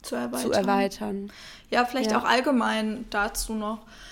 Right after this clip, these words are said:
Speaker 1: Wenn ihr Schwierigkeiten habt, also wenn's euch wirklich, wirklich schwerfällt, neue Leute kennenzulernen und das,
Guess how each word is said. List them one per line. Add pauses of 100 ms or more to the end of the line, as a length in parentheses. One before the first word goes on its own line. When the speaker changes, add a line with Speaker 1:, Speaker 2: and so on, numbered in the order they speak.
(460)
Speaker 1:
Wenn
ihr
Schwierigkeiten
habt,
also
wenn's
euch
wirklich,
wirklich
schwerfällt,
neue
Leute
kennenzulernen
und
das,